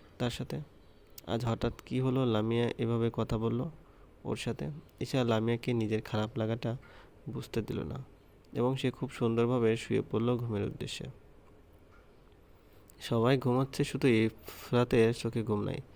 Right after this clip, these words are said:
রাতের আকাশ দেখছে সে একা একা। আকাশের চাঁদটা এত সুন্দর কেন?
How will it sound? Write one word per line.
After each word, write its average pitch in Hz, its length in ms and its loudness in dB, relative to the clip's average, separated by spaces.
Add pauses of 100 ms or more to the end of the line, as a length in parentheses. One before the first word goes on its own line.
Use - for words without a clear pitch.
(320)
রাতের 110 280 2
আকাশ 110 300 2
দেখছে 110 340 -2
সে 117 180 -2
একা 101 220 -2
একা। - 280 -8 (420)
আকাশের 127 340 -2
চাঁদটা 120 400 0
এত 107 220 2
সুন্দর 113 380 -2
কেন? 120 160 -8